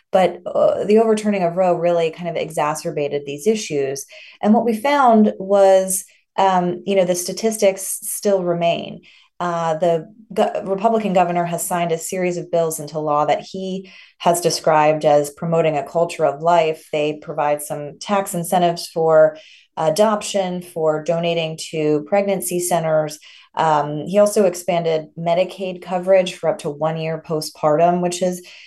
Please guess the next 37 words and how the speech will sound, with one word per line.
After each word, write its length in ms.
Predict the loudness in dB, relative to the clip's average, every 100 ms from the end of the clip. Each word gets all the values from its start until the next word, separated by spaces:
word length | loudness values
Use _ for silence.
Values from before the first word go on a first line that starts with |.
| -6
important. 640 | 2 4 6 4 6 4 4
But 200 | 4 4
a 80 | 4
lot 160 | 4
of 100 | 2
people 220 | 0 0
we 100 | 2
talked 280 | 0 -2 -4
to 120 | -4
on 60 | -4
the 80 | -4
ground 340 | -2 0 0
just 220 | -2 -2
said 240 | 4 4 4
that, 240 | 0 0 -6 -20 _ _
you 120 | -6
know, 80 | -4
the 160 | -2
kind 220 | -4 0 0
of 80 | 0
policy 600 | 0 0 0 -2 -4 -2
isn't 240 | -2 -4
keeping 340 | -8 -6 -4
up 220 | -2 -2 -2
with 360 | 0 0 -2
the 100 | -8
challenges, 920 | -6 -4 -4 -2 -4 -4 -4 -4 -6 -12 -18 -20 _ 0
um, 340 | 2 4 4
that 220 | 2 0
still 380 | -2 2 4 4
persist. 800 | 0 -10 -2 2 2 2 -4 -10 -8
And 380 | -4 -4 -4 -4
in 180 | -2 0
a 140 | 0
state 260 | 0 0 2
like 200 | 2 2
Mississippi, 840 | -4 -6 -4 -2 -2 -2 -2 -6